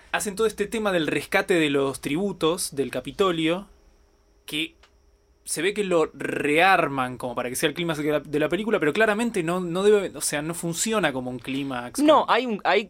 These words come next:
Speaker 2: para mí hay como un clímax antes, que es cuando ella va al distrito este, no sé cuál, a este hospital.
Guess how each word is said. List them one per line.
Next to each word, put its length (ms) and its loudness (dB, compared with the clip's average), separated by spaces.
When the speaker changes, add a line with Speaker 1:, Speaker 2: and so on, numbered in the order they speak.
Speaker 2:
para 160 2
mí 100 0
hay 80 2
como 140 -4
un 80 -6
clímax 480 -2
antes, 500 0
que 100 -4
es 80 -6
cuando 400 0
ella 220 0
va 460 2
al 340 -4
distrito 440 -2
este, 880 -4
no 200 -14
sé 140 -12
cuál, 420 0
a 100 -4
este 120 -4
hospital. 600 0